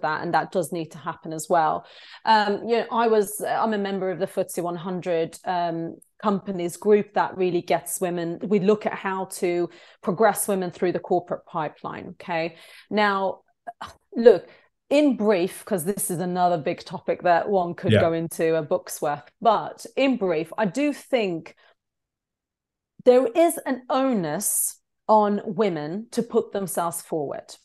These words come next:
Speaker 1: okay?
Speaker 2: Yeah.
Speaker 1: There's also an onus, which I'll come on to another side of it, but the first bit is we've got to put ourselves forward. Now, when I speak to my female clients and when I go to companies and I do all this, uh, training and things with companies, what I see is that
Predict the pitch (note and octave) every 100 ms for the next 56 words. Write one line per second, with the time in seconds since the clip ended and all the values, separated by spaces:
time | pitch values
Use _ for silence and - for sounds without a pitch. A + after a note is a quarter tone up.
0 | _ - F3 E3+ G#3 - - _ _ G3
1 | A3 G#3+ A#3+ - G#3 G#3 G#3 G#3 G3 -
2 | - G#3 G#3 F#3+ G3+ F#3+ F#3+ F#3+ F3 F3
3 | F#3 F#3 F3 - - E3 D#3 D3 D#3+ -
4 | G3 F#3+ - _ _ _ A#3 A3+ D4+ E4+
5 | E4 G#3+ F#3 F3+ G#3+ A3 A3+ A3+ A#3+ -
6 | F3+ - E3 - - A3 D#3+ C#3+ - G#3+
7 | G#3 G#3+ G#3 - _ _ G3 D4+ F4+ E4
8 | - - B3 B3 A#3 G3+ G3 G3 - A#3
9 | A#3 G3+ E3+ - F3 F3+ F3+ F3+ F3 F3
10 | F#3 F3+ F#3 F3 - G3 F3+ F3 F3 F3+
11 | F3+ E3 E3+ E3 F#3 F3+ E3 E3+ - F3
12 | D#3+ - A#3 B3+ A3 G3+ G3+ F#3 G3 F3+
13 | F#3 F#3+ F#3 G#3+ B3+ D#4+ D#4 - - G3+
14 | F3+ D3+ - F3+ F3+ - F3